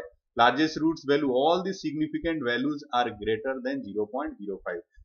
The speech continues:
So there is no interaction effect of educational qualification and place on both emotional intelligence and job performance. So this is our output from this particular table.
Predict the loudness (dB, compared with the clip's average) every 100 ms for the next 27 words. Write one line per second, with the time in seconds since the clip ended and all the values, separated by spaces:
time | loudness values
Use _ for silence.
0 | _ -2 0 2 2 -2 -4 -2 0 2
1 | 0 0 -2 -2 -4 -4 -4 -10 -14 -6
2 | 2 4 2 0 -2 -2 -4 -6 -4 -4
3 | -4 -4 0 0 0 -6 -6 -6 -6 -8
4 | -10 -14 _ -10 -4 -4 -4 2 4 4
5 | 2 -4 -10 0 2 2 0 -8 _ _
6 | _ -12 4 8 8 6 -10 -10 -4 -4
7 | -2 -4 -4 -4 -4 -4 -4 -4 -2 -2
8 | -4 -12 -14 0 2 2 0 -2 -2 -6
9 | -8 -12 -18 _ -4 -2 -2 -2 -4 -4
10 | -2 0 0 -2 -8 -4 -2 -2 -6 -10
11 | -12 -8 -6 -4 -4 -6 -6 -8 -8 -6
12 | -4 -4 -8 _ _ -6 -4